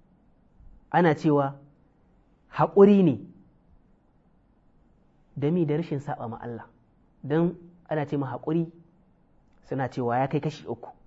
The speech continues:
Akwai haƙuri cikin bauta ma Allah, kai ta bauta ma Allah, ibada, ka daure, ka zanki ta, sallar dare,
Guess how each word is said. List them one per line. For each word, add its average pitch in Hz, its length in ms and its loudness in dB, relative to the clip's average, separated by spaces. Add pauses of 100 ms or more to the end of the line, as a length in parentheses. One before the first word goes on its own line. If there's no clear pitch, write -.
(320)
Akwai 233 240 2
haƙuri 160 380 2 (360)
cikin 160 240 -4
bauta 151 300 0
ma - 120 -10
Allah, 113 220 -10 (1900)
kai 120 120 -6
ta 131 100 -6
bauta 147 320 0
ma - 80 -10
Allah, 110 260 -14 (520)
ibada, 147 460 2
ka 135 100 -4
daure, 156 320 6 (200)
ka 127 100 -10
zanki 139 240 -6
ta, 151 100 -4 (180)
sallar 147 260 0
dare, 147 200 -2